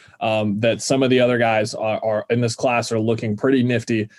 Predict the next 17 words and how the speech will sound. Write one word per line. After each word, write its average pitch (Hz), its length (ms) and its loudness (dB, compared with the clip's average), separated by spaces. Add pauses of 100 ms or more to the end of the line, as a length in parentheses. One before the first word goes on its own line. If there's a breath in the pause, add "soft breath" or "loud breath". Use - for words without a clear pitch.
(200 loud breath)
so 117 280 0
far. 110 320 2
And 107 200 0
they 113 80 2
were 117 160 0
guys 110 380 0
that 107 200 -4
we 117 200 0
personally 110 600 -4
thought 104 260 -2
going 107 280 -2
into 113 260 -4
the 107 80 -4
draft 110 500 -4
did 113 200 0
look, 110 360 -2 (380 soft breath)
uh, 107 300 -4